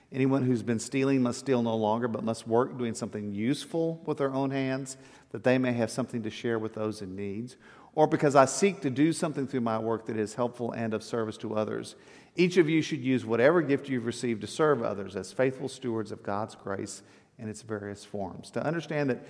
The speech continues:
that what we do, the work, uh, provides the, the means financially for us to help other folks around us, but it also gives us a skill set that we can use to help other people around us.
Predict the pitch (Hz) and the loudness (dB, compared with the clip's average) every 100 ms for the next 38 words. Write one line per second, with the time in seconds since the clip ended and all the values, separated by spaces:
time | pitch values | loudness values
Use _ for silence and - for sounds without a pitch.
0 | - - 127 120 160 170 135 113 165 147 | -20 -6 -2 4 4 4 2 6 6 6
1 | 120 113 120 143 139 - 135 113 - 117 | 4 2 4 4 2 -2 0 0 2 4
2 | 123 139 135 113 107 110 113 117 110 123 | 8 8 4 0 -2 -2 -2 -4 -2 0
3 | 165 139 127 110 104 120 190 - 120 110 | 2 0 0 2 2 2 0 0 0 0
4 | 110 120 - - - - 127 123 110 117 | -2 -4 -12 -20 -12 -4 -2 -2 -2 0
5 | 117 - 117 107 110 107 107 98 98 104 | 0 0 -4 -4 -6 -8 -4 -2 0 0
6 | 139 - - - - 147 147 190 269 185 | -4 -6 -16 -20 -2 2 4 2 2 0
7 | 175 170 147 123 - 190 - - 110 - | 0 0 -4 -6 -2 -2 -2 -6 -8 -8
8 | - - _ _ - 123 117 110 110 101 | -16 -20 _ _ -8 -2 -2 -2 -4 -4
9 | 92 98 98 92 104 98 95 - 104 92 | -8 -8 -8 -8 -6 -6 -6 -8 -8 -8
10 | - 95 87 80 82 - - - - - | -8 -8 -6 -6 -8 -10 -10 -10 -14 -20